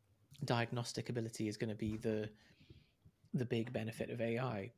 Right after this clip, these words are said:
but diagnosis is a quite small part of medicine. It's not,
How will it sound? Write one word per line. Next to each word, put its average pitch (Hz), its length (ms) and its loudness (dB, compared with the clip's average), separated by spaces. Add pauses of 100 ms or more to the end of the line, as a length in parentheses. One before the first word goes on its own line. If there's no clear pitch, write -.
but 123 300 2 (460)
diagnosis 156 640 2
is 123 160 0
a 127 40 -4
quite - 240 -2
small 165 300 2
part 143 320 -4
of 127 100 -4
medicine. 117 460 -2
It's - 160 -8
not, 143 220 -2